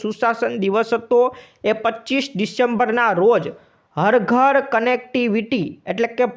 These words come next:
fiber to family પહેલની શરૂઆત કરવામાં આવી છે. એટલે કે હવે દરેક ઘરે, દરેક ગામડાઓની અંદર ફાઇબર વાયર નાખવામાં આવશે, જેના થકી હવે દરેક લોકોને સસ્તા દરે ઇન્ટરનેટ પૂરું પાડવામાં આવશે.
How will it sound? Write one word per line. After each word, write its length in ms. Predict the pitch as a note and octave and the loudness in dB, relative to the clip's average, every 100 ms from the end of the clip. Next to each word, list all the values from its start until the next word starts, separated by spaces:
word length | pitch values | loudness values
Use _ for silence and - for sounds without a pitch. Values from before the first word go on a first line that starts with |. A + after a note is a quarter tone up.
| - | -2
fiber 360 | G3+ A#3 A#3+ C4 B3+ | 0 2 2 0 0
to 80 | C4 B3+ A#3 | 0 0 0
family 420 | G#3+ A3+ A#3+ B3 B3 A#3+ | 0 2 2 2 0 0
પહેલની 500 | G3+ A3 A3+ A#3 A#3 | 0 0 0 0 0
શરૂઆત 560 | A3 G3+ A3 A3+ A3+ - | 0 0 2 2 0 -4
કરવામાં 480 | F#3+ F#3+ G3+ G#3 F#3+ | -4 0 0 0 -2
આવી 260 | F3 G#3+ G3 | 0 -2 -4
છે. 140 | - C3+ A#2+ _ - | -4 -6 -8 _ -4
એટલે 160 | F#3+ A3 | -2 0
કે 100 | A#3 | 0
હવે 120 | A3+ A3 F3 | 2 0 2
દરેક 320 | G#3+ C4 C4 G#3+ E3+ | 4 4 2 -2 -2
ઘરે, 220 | G3+ A#3 B3 F#3+ | 0 2 2 2
દરેક 300 | G3+ A#3+ B3 F#3+ | 4 2 2 -2
ગામડાઓની 600 | G3 G#3 A3 A3+ A#3 A#3+ G#3+ | 0 0 2 2 2 0 0
અંદર 180 | G#3+ A#3 - | 0 -2 -2
ફાઇબર 540 | - G#3+ A#3 G#3+ A#3+ B3+ A3 | -4 0 2 2 0 2 2
વાયર 340 | F#3+ A3 A#3 A#3 G#3 | 0 2 2 2 0
નાખવામાં 640 | F#3 G3 - A3 A3 A3+ F#3+ | -2 -6 -2 -2 0 0 -2
આવશે, 340 | G3+ G#3+ - B3 G3 E3+ | -2 -4 -2 -2 0 -2
જેના 280 | G3 A3+ A#3+ A#3 | 0 0 -2 -2
થકી 380 | G#3+ G#3 - A#3+ F#3+ | -8 -8 -4 0 0
હવે 180 | G#3 G#3 | 2 0
દરેક 320 | G3+ A#3+ B3 A#3+ | 2 2 0 0
લોકોને 480 | A3+ A3+ B3 B3 A#3+ A#3+ | -2 0 -2 0 -4 -2
સસ્તા 580 | B3 - _ - C4+ C4+ C4 G#3 | -6 -6 _ -2 2 2 0 0
દરે 180 | A3+ B3+ B3 A3+ | 0 2 2 0
ઇન્ટરનેટ 580 | A#3 A#3+ B3 B3+ B3+ - | -4 -2 -2 -2 -4 -4
પૂરું 260 | B3 B3 A#3+ A#3+ | -4 -2 -2 -2
પાડવામાં 480 | A#3 A#3 A#3+ A#3+ | 0 0 0 0
આવશે. 340 | B3 A#3+ C4 | 0 -2 -2